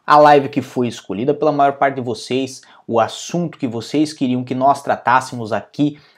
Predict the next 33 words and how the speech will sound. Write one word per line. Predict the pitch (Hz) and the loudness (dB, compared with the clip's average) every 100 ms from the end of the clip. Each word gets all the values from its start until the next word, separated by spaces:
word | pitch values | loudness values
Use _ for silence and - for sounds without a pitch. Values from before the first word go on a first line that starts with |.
| - | -6
no | 127 123 | -6 -2
Clube | 143 127 | -2 -2
do | 113 | -2
Passaporte | 131 127 120 139 135 | -2 -2 -4 -4 -4
de | 127 | -4
maneira | 127 127 131 123 | -4 -4 -2 0
exclusiva | 135 160 - - - 160 151 104 104 147 214 147 147 - _ - | 0 -2 -6 -16 -8 -4 -4 -4 -2 0 0 0 -4 -10 _ 2
para | 135 139 | 4 6
os | 127 | 2
nossos | 120 120 - 98 | 0 -2 -4 -8
membros, | 110 156 165 - - - _ - | -4 -4 -6 -10 -18 -20 _ 4
e, | 202 262 - | 4 4 2
obviamente, | 147 123 117 143 131 135 147 _ _ _ _ - | 4 4 2 -2 -2 -4 -6 _ _ _ _ 2
a | 196 226 | 4 4
vencedora | 175 180 - 196 127 123 175 190 | 2 -4 0 0 2 2 0 -2
foi | - 139 165 185 _ _ | -2 2 2 0 _ _
vistos | 120 110 160 196 - 143 | -12 -2 2 2 0 -4
de | 120 | -4
estudante, | 123 117 120 208 214 | -6 -2 2 2 0
o | 151 | -6
que | - | -6
esperar | 180 - 127 120 127 - - _ | -6 -2 2 4 4 0 -12 _
das | 131 123 123 | 0 2 4
análises | 117 104 110 110 113 | 2 -2 -4 -6 -4
aí | 107 110 | -4 -6
dos | 117 | -10
processos | - 120 98 - 127 127 127 110 | -8 -6 -6 -4 -2 -2 -4 -6
em | 127 131 | -6 -4
dois | 107 98 | -4 -4
mil | 117 120 | -4 -4
e | 98 | -4
vinte. | 135 123 | -6 -8
Então, | 113 143 | -6 -6